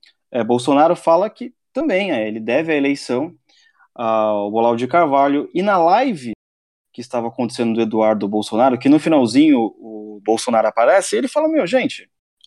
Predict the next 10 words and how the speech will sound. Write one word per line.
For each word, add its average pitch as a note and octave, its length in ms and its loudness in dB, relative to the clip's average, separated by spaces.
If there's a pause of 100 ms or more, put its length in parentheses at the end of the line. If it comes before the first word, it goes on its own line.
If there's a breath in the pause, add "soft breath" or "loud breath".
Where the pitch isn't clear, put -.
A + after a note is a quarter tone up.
é F3+ 80 -8
imprensa, G#3 640 0 (320 soft breath)
eu F#3+ 100 4
devo A#3 220 6
eleição B3+ 420 4
a C4 60 4
todo C#4 220 2
mundo, F#3 440 2
ao D#3+ 100 4
Olavo, C#3+ 720 2